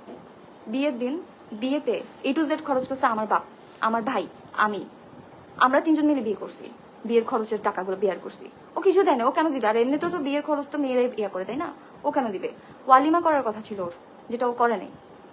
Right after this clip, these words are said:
ওদের, ওরা বলছে যে করবো, করবো করে, আর ওয়ালিমাটা করে নাই। আর বিয়ের দিন হচ্ছে যে, আহ, সবার খাওয়া দাওয়া শেষ, লাস্টে গিয়ে হয়তো কোনো একটা খাবার শর্ট হয়েছিল, যে শর্টটার কারণে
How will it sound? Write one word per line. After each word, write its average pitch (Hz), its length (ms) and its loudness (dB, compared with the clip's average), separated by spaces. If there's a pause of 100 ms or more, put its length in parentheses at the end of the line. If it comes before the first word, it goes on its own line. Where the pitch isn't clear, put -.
(560)
ওদের, 233 200 4 (140)
ওরা 247 140 2
বলছে 262 280 -2
যে 349 100 -4
করবো, 254 280 2
করবো 247 200 0
করে, 269 220 0
আর 247 200 0
ওয়ালিমাটা 220 580 0
করে 202 220 -4
নাই। 175 140 -12 (720)
আর 269 80 0
বিয়ের 262 340 -2
দিন 330 140 2
হচ্ছে 262 340 -2
যে, 226 240 0
আহ, - 920 -10 (200)
সবার 311 220 6
খাওয়া 285 220 2
দাওয়া 277 140 4
শেষ, 330 240 0
লাস্টে 247 300 2
গিয়ে 285 140 -4
হয়তো 294 140 -4
কোনো 285 280 0
একটা 294 180 -4
খাবার 277 320 -2
শর্ট 247 360 -2
হয়েছিল, 202 340 -6 (1200)
যে 254 140 -2
শর্টটার 302 520 2
কারণে 302 420 2